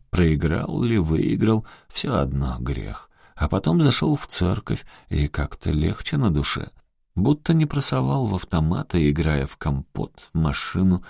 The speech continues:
и квартиру. Раскаялся. Раскаяние. Вот что нужно человеку. А чтобы раскаяться, нужно падать.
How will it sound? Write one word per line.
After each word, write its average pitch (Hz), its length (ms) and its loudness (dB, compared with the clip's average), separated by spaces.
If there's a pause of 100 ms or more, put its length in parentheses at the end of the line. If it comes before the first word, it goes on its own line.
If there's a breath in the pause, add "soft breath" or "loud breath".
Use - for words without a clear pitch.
(160 loud breath)
и 98 100 -2
квартиру. 76 800 -4
Раскаялся. 143 1000 -4 (500 soft breath)
Раскаяние. 76 1120 0
Вот 90 340 0
что - 240 0
нужно 82 360 2
человеку. 69 800 -2 (320 loud breath)
А 82 120 -2
чтобы 90 280 2
раскаяться, - 640 2
нужно 90 380 0 (140)
падать. 67 560 -4